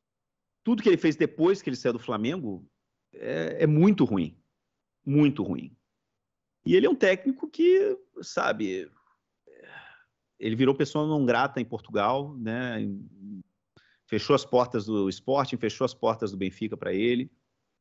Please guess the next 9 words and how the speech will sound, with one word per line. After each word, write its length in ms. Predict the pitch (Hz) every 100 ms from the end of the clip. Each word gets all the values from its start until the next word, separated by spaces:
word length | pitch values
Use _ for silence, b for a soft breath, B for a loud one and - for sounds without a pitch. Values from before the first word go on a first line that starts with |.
| _
Foi 120 | -
pra 100 | -
Turquia, 840 | - 113 - - 131 127 110 98 87 _ _ _ _ _ _ _ _
também 460 | - 110 101 123 135
não, 600 | 123 110 104 98 98 92 - -
não 180 | 113
fez 220 | 107 117 104
bom 120 | 107
trabalho. 640 | 95 90 101 107 113 127